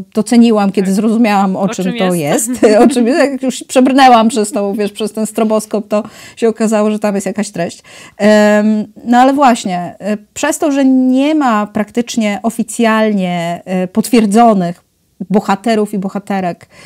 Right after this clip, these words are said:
Speaker 1: e, bardziej bohaterek, e, neurotypowych, no to też nie jesteśmy w stanie tak do końca być edukowani. No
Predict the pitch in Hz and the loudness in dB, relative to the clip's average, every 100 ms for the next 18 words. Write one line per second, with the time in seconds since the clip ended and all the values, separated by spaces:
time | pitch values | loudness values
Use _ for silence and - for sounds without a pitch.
0 | - - 196 113 - - _ 381 269 254 | -20 -10 -6 -6 -10 -20 _ -12 -4 0
1 | 262 220 202 196 185 185 165 208 _ - | 2 2 -4 -4 -6 -6 -6 -10 _ -12
2 | 220 196 190 190 - - - _ 247 262 | -6 -2 -2 -4 -8 -18 -20 _ -18 -4
3 | 226 214 208 202 202 202 233 392 - _ | 0 2 0 -2 -4 -4 -4 -6 -10 _
4 | _ _ - 262 320 - 359 - 330 339 | _ _ -6 -4 -4 -2 -2 -2 -2 -2
5 | 320 339 320 311 - 294 285 277 240 254 | -4 -6 -6 -8 -6 -2 -2 -2 -6 -4
6 | 247 233 220 214 220 196 196 180 156 156 | -4 -2 -4 -4 -4 -6 -6 -6 -6 -6
7 | 233 262 | -4 -4